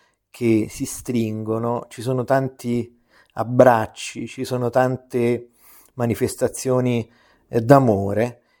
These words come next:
e, e tutto questo ci porta quindi a capire e anche a vivere di più, ancora di più, eh, lo spirito del Natale, una festa che, come dicevo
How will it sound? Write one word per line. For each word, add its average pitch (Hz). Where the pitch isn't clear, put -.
e, 170
e -
tutto 208
questo 202
ci -
porta 147
quindi 143
a 127
capire 151
e 120
anche 135
a 131
vivere 117
di 113
più, 127
ancora 131
di 139
più, 113
eh, -
lo 127
spirito 113
del 117
Natale, 104
una 127
festa 120
che, -
come 120
dicevo 123